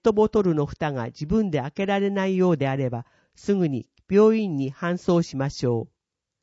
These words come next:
熱中症は命に関わる病気です。熱中症の疑いがある人がいたら、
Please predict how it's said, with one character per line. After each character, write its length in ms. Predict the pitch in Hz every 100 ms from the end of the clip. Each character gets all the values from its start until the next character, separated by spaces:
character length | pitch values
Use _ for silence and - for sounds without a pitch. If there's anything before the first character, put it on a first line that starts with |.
| _ _ _ _ _ -
熱 220 | 175 175
中 240 | - 233
症 320 | 220 - 190 143
は 160 | 139 -
命 340 | 180 226 240
に 80 | 220
関 300 | - 175 196
わ 100 | 196
る 140 | 160 139
病 220 | 160 151
気 120 | -
で 180 | 120 127
す。 280 | _ _ _ _ _ _ _ _ -
熱 240 | 180 180
中 220 | - 233 226
症 260 | 226 214
の 140 | 180 160
疑 380 | - 196 196
い 60 | 185
が 120 | 156
あ 60 | 151
る 100 | 180
人 220 | - 165
が 120 | 147
い 60 | 139
た 160 | 123
ら、 180 | 117 117